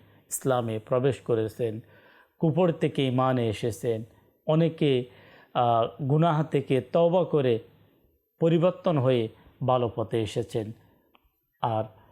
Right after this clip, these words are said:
এটি হচ্ছে ইহদিনা সিরাতাল মুস্তাকিমের পথ, যে পথে আল্লাহকে পাওয়া যায়, যে পথে রসুলকে পাওয়া যায়, যে পথে চললে আল্লাহ খুশি হয়,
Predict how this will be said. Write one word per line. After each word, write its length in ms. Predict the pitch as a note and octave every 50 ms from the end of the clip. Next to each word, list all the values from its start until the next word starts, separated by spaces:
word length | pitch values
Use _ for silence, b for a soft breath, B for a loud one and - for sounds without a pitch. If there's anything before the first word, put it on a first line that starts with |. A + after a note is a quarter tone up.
| b b -
এটি 300 | E3 D3+ D3+ A3+ A3+ F#3+
হচ্ছে 460 | D#3 D3+ C#3+ - - - B2+ A#2 A2+ - - _ _ _ _ _ _ _ -
ইহদিনা 540 | - C3 C#3+ D3 B2+ C#3+ C#3+ C#3 C3+ B2 A2+ - - _ _ _
সিরাতাল 600 | - - C3+ B2+ B2 B2 A#2+ A#2 - B2 A#2 A2
মুস্তাকিমের 840 | A2 B2 A#2 - - C3+ A2+ - - D3+ D3 C#3+ C#3 C3 A#2+ A2 - - b b b b _ -
পথ, 280 | B2+ A#2 G#2+ G#2+ G#2 - b b b b b b
যে 180 | B2+ C#3 C3+ C3 -
পথে 340 | C3 B2 B2 - C#3 A#2+ A2+ _ B B B B B B B
আল্লাহকে 460 | B C3+ B2+ B2+ C#3+ D3 C#3+ - D3 A2+
পাওয়া 320 | - A#2+ A#2+ A#2+ A#2+ A2+
যায়, 280 | G#2+ A#2 A2 G#2 G#2+ A2+ b b b b -
যে 240 | B2 A#2 C#3+ C#3 C3+ -
পথে 420 | - B2 B2 - - C3 A#2 A2+ - B B B B B B2+
রসুলকে 600 | A#2+ - - - G#3+ G3 E3 D#3 - - B2+ A#2
পাওয়া 340 | - A#2+ A2 A2 A2+ A2+
যায়, 340 | G#2+ A2 A#2 G#2+ G#2 G#2+ A#2+ - B B B B B B B -
যে 220 | A#2+ D3 D3+ C#3+ D3
পথে 300 | - C3+ B2+ - - C#3
চললে 520 | C3+ - - D3 C3 B2 B2 B2 A#2+ A2+ A2+ - - _ _ -
আল্লাহ 300 | - C3+ A#2+ B2+ C#3 C3+
খুশি 360 | A#2+ - - C3 - - D3
হয়, 360 | B2+ - C#3 C3 B2 A#2+ B2+